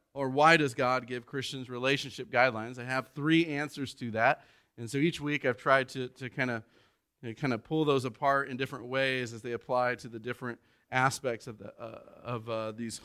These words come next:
household rules that we're looking at. And so today we're gonna look at the three answers again and talk to them specifically about bondservants and masters. So the first one is,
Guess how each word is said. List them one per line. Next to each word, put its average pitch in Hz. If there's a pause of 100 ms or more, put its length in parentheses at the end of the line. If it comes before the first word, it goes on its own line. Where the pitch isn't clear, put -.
household 131
rules 127
that -
we're 113
looking 120
at. 101 (380)
And 127
so 127
today 135
we're 135
gonna 123
look 131
at 117
the 117
three 139
answers 123
again 139 (420)
and 120
talk 135
to 127
them 120
specifically 131
about 117 (840)
bondservants 117
and 104
masters. 113
So 117
the 120
first 175
one 139
is, 131